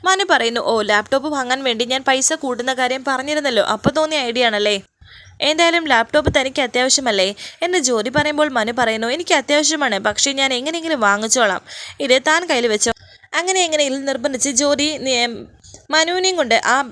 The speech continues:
ആ, ലാപ്ടോപ്പ് വാങ്ങിപ്പിക്കാൻ ശ്രമിക്കുകയാണ്. ഒടുവിൽ മനു അത് വാങ്ങിച്ചു. "ഇത് ഒരിക്കലും മറക്കില്ലെന്ന്" പറയുമ്പോൾ ജ്യോതി പറയുന്നു, "ഇത് മറക്കാൻ പാടില്ല, എന്നെയും മറക്കാൻ പാടില്ല." അങ്ങനെ വളരെ സന്തോഷത്തോടെ ജ്യോതി അവിടെ നിന്ന് പോകുന്നു.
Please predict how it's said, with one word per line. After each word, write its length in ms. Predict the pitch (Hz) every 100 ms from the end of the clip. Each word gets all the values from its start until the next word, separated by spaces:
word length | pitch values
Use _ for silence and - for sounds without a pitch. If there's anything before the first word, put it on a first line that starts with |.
| - _ -
ആ, 220 | 233 240 226
ലാപ്ടോപ്പ് 440 | 254 262 302 294
വാങ്ങിപ്പിക്കാൻ 640 | 311 269 294 311 277 339 339
ശ്രമിക്കുകയാണ്. 720 | 302 220 196 226 226 185 190 - _ - - _ _ _ _ -
ഒടുവിൽ 320 | 381 381 370
മനു 280 | 294 226 233 -
അത് 140 | 240
വാങ്ങിച്ചു. 460 | 226 190 196 196 214
"ഇത് 360 | - 208 240 - 214
ഒരിക്കലും 460 | 233 254 339 349
മറക്കില്ലെന്ന്" 480 | 247 226 311 311 330 330
പറയുമ്പോൾ 420 | 302 294 233 233
ജ്യോതി 340 | 214 233 254 285
പറയുന്നു, 300 | 240 220 220
"ഇത് 180 | 208
മറക്കാൻ 440 | 233 240 220 247 262
പാടില്ല, 300 | 269 254 220
എന്നെയും 480 | 226 233 269 226 220
മറക്കാൻ 440 | 202 202 240 240
പാടില്ല." 420 | 214 185 180 175 - _ - _ -
അങ്ങനെ 240 | 392 403
വളരെ 320 | 381 359 370 - _ - _ _ -
സന്തോഷത്തോടെ 720 | 349 339 359 - 302 214 233
ജ്യോതി 360 | 226 285 302
അവിടെ 180 | 349 247
നിന്ന് 120 | 214
പോകുന്നു. 480 | 233 233 185 185 202